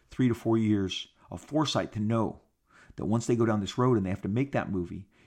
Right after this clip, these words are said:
in order to get to that movie, once that movie arrives in your Cineplex, it was conceived and created as far back as five, six, seven years. For myself, Deadpool, Deadpool was greenlit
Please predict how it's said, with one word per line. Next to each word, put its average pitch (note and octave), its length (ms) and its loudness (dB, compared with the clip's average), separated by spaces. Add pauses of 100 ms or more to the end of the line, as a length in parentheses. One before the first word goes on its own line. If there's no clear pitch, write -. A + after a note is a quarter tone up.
(140)
in A#2+ 60 -2
order G2+ 140 0
to G2 60 0
get C#3 180 -2
to B2 60 -12
that - 180 -4
movie, D2 260 -8 (160)
once C#3 160 -2
that D3+ 120 0
movie C#3 200 2
arrives A2 340 2
in G#2+ 80 0
your G2+ 100 -2
Cineplex, G#2 460 -6
it A#2 80 0
was G2+ 180 -6 (280)
conceived E3 560 -4 (140)
and A#2 120 -2
created A#2 520 2 (380)
as - 80 -10
far C3+ 180 2
back B2+ 140 2
as - 80 -14
five, B2+ 340 2
six, - 280 -6
seven A2 300 0
years. A2+ 180 -2
For - 160 -6
myself, B2 440 0
Deadpool, C3 540 6 (220)
Deadpool D3+ 340 4
was A2+ 140 2
greenlit B2+ 520 2